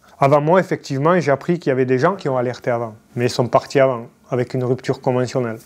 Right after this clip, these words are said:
Un arrangement en fait, encore une fois un arrangement. Le mot arrangement ressort très très souvent. Alors moi j'ai décidé de parler parce que d'une part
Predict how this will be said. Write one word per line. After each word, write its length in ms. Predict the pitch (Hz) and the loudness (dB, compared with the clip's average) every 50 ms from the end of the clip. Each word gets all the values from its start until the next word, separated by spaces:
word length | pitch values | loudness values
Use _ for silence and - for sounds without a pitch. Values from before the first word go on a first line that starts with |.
| _ _ _ _ _ _ _ _ _ - | _ _ _ _ _ _ _ _ _ -4
Un 80 | 127 127 | 0 2
arrangement 680 | 131 117 123 127 127 123 120 135 135 131 127 120 113 | 2 2 2 0 -2 -2 -2 0 0 0 -2 -2 -6
en 60 | 113 | -10
fait, 220 | 107 - - - 170 | -12 -14 -14 -8 -4
encore 380 | 165 139 127 - 151 127 135 | -2 -2 2 2 2 2 2
une 120 | 135 135 131 | 2 0 -2
fois 200 | - - 139 131 | -4 -4 -6 -4
un 40 | 127 | -2
arrangement. 580 | 127 113 120 123 123 117 131 135 127 120 113 117 | -2 -2 -4 -4 -4 -4 -4 -6 -6 -6 -6 -2
Le 100 | 120 127 | 0 0
mot 140 | 135 135 135 | 2 2 2
arrangement 560 | 139 131 123 139 139 127 131 143 151 151 139 | 2 2 2 2 0 0 0 0 0 0 0
ressort 340 | 123 131 - - 143 - - | -2 -4 -2 -2 -6 -6 -6
très 220 | - - - 143 | -16 -6 -6 -6
très 160 | 139 - 143 | -2 -2 -4
souvent. 300 | 135 - 156 151 139 117 - _ _ _ _ _ _ - | -4 -2 -4 -4 -6 -6 -14 _ _ _ _ _ _ -4
Alors 180 | 147 131 123 123 | 0 2 2 4
moi 180 | 147 165 170 156 | 4 4 4 4
j'ai 120 | 139 139 | 2 0
décidé 340 | 135 139 131 - 139 139 147 | -2 -4 -4 -4 -2 -2 -2
de 80 | 139 | -2
parler 320 | 143 - 147 139 156 165 160 | 2 2 4 4 4 2 2
parce 220 | - 139 123 - | 0 -4 -10 -10
que 260 | - - 127 123 123 | -6 -4 -2 -2 -2
d'une 240 | 120 120 135 139 135 | -2 -2 -2 -2 -2
part 800 | 135 - 165 147 139 135 120 - - - - - - - _ | -2 2 2 4 4 2 0 -4 -14 -20 -20 -20 -20 -20 _